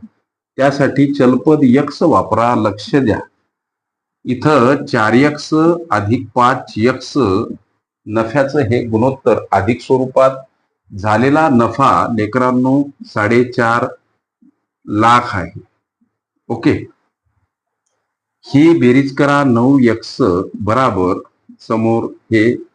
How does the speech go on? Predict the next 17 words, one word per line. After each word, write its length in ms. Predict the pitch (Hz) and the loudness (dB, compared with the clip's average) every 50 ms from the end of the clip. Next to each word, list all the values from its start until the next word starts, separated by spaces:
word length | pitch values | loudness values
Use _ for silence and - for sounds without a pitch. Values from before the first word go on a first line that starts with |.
| - | -20
साडेचार 760 | - - - 101 98 95 95 95 92 - 104 95 92 95 - - - 117 - | -12 -6 -2 0 2 2 2 2 0 -2 -2 -2 -2 -4 -6 -10 -12 -6 -2
लाख, 280 | - 110 117 101 - - - - _ _ _ _ _ - _ _ _ _ - 110 117 | 0 2 2 2 0 -4 -10 -20 _ _ _ _ _ -20 _ _ _ _ -6 -2 -2
एक्स 280 | 123 123 123 - - 151 | -2 -2 -4 -4 -2 0
ला 200 | 123 101 90 90 87 - - | 0 2 0 -2 -4 -4 -2
एकटं 420 | 107 107 110 110 113 120 147 147 | -2 -2 -2 -2 -2 -2 -2 -2
करू, 260 | 143 107 95 92 92 95 - - _ _ _ _ _ _ _ _ _ _ _ _ _ _ - - - | 0 0 0 2 0 0 -2 -8 _ _ _ _ _ _ _ _ _ _ _ _ _ _ -20 -20 -20
साडेचार 760 | - - - 107 110 110 123 135 127 131 - 120 113 107 104 101 | -10 -4 -2 -2 0 2 2 0 0 0 0 0 0 0 0 2
लाख. 460 | 101 101 98 95 101 101 - - - - - | 2 2 2 0 0 -4 -6 -12 -12 -8 -8
आता 260 | 101 101 - 139 127 | -6 -4 -2 -2 -4
हे 220 | 110 - - 117 117 | -2 -2 0 0 0
नऊ 260 | 113 110 117 120 123 107 | 0 0 0 0 0 0
भागीला 560 | 87 87 95 95 101 127 151 131 98 82 82 87 - - 101 107 127 | -2 -2 -2 -2 2 2 2 2 2 0 -2 -2 -4 -4 -2 0 0
एक्स 260 | 127 - - - - | -2 -2 -6 -4 -2
बराबर 480 | 160 139 123 104 101 98 95 95 104 101 92 - | 0 0 2 2 0 0 0 0 0 -2 -2 0
हा 160 | 113 110 98 85 85 87 _ - 240 _ _ _ _ _ _ _ _ 104 | 0 0 0 0 -4 -8 _ -20 -20 _ _ _ _ _ _ _ _ -6
नवा 340 | 107 110 110 117 135 143 147 | -4 -2 0 2 2 2 2
पाची 400 | 143 131 123 113 - - - | 2 0 0 0 0 -2 -4